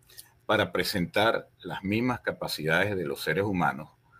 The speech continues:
como el razonamiento, el aprendizaje, la creatividad y la capacidad de planear. ¿Ok?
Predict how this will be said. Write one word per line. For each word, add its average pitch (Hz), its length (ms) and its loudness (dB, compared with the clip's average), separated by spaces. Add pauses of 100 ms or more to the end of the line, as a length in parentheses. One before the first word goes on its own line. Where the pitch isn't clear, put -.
(180)
como 87 220 2
el 78 60 -2
razonamiento, 98 1040 2
el 71 160 -2
aprendizaje, 85 1000 -2
la 67 220 -14
creatividad 71 1000 -2
y 78 80 -16
la 65 160 -6
capacidad - 680 -4
de 67 160 -6
planear. 58 520 -10 (680)
¿Ok? - 140 -10